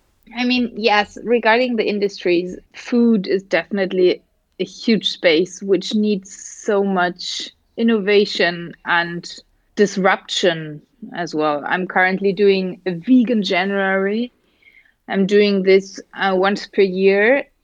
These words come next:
in order to see what's new on the market and what other vegan options are out there.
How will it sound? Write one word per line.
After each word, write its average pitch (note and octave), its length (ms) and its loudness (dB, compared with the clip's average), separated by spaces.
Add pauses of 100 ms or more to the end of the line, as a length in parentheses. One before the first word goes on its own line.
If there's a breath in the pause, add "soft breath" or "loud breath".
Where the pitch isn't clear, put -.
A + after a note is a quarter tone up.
in F#3+ 220 -4
order G3 320 0
to G3 220 -2
see G3+ 280 -4
what's F#3+ 340 0
new G#3 300 0
on G3 120 -2
the F#3+ 80 -2
market G3 720 -4 (100)
and F#3+ 220 -4
what F#3 160 0
other F#3 460 0
vegan G3+ 360 0
options F#3+ 480 -4
are F3 260 0
out F3+ 220 -4
there. F3+ 320 -2